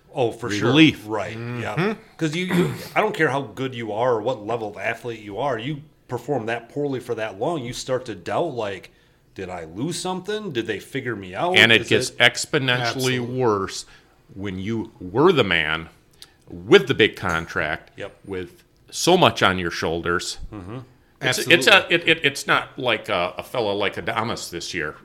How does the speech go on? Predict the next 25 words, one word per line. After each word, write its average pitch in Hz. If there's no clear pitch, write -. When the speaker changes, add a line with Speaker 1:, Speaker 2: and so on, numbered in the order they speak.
Speaker 2:
as 92
much 104
as 82
we 90
like 104
him 98
and 87
whatever. 98
You 98
know, 85
this -
was 160
Christian -
Yelich, 110
who 104
was 90
Speaker 1:
Right. -
Speaker 2:
all 110
world 110
Speaker 1:
Well 196
Speaker 2:
and, 185
and 143
really 170
made 127
a 98